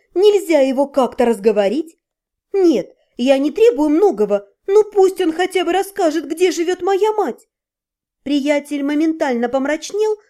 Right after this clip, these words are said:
от столь простого вопроса. С преувеличенным вниманием принялся изучать противоположную стену, и в моей душе поселились очень нехорошие подозрения. "Вашарий?" —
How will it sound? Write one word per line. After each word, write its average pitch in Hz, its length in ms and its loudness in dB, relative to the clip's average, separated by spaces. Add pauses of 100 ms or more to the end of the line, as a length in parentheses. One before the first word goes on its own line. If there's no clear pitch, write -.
(220)
от 302 220 -6
столь 415 260 -2
простого 320 500 -4
вопроса. 339 640 -8 (580)
С - 120 -20
преувеличенным 302 840 0
вниманием 294 680 -2 (200)
принялся 320 500 2
изучать 320 480 -2
противоположную 294 840 -2
стену, 311 520 -2 (340)
и 277 80 0
в 262 60 -4
моей 285 360 -2
душе 226 400 -2
поселились 311 680 0
очень 403 340 0
нехорошие 392 580 0
подозрения. 277 800 -4 (640)
"Вашарий?" — 285 960 -2